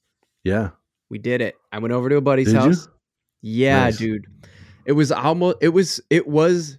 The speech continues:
Speaker 2: not almost, no. It was specifically a pizza party. We went over there for
Speaker 1: Oh, nice.
Speaker 2: a pizza party. He's like, "Got this big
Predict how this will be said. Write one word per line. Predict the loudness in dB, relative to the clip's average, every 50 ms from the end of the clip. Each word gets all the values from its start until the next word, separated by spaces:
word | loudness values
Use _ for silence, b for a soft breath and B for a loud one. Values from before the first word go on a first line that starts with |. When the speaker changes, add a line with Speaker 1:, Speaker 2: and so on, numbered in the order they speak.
| _ _ -8
Speaker 2:
not | -6 -4 -2
almost, | -2 -2 -2 -2 -4 -8 -10 -14 -14 -10
no. | -8 -8 -8 -8 -10 _ _ _ _ _ _ _ _ -4
It | -2 -2 0
was | -2 -2 -4
specifically | -4 -6 -6 -6 -4 -2 -4 -4 -4 -4 -4 -2 -2 -2
a | -2
pizza | -2 -4 -8 -8 -8 -12
party. | -12 -10 -10 -10 -10 -12 -16 -20 _ _ _ _ -6
We | -2 0 2
went | 2 2 2
over | 0 0 -2 -2
there | -2 0 0 -2
for | -2 0 2
Speaker 1:
Oh, | 4 6
nice. | 6 6 6 4 2 0 -4 -12 -14 _ _ _ _ _ _ _ _ _ -4
Speaker 2:
a | -4 -2
pizza | -2 -2 -4 -4 -6 -8
party. | -6 -4 -4 -4 -4 -6 -6
He's | -6 -8 -8 -8
like, | -8 -10 -12 _ _ _ _ _ _ _ _ _ _ _ _ _ _ _ _ _ _ _ _ _ _
"Got | -8 -8 -8 -6
this | -6 -8 -8
big | -8 _ 0 0 2 2 0 0 -4 -8 -16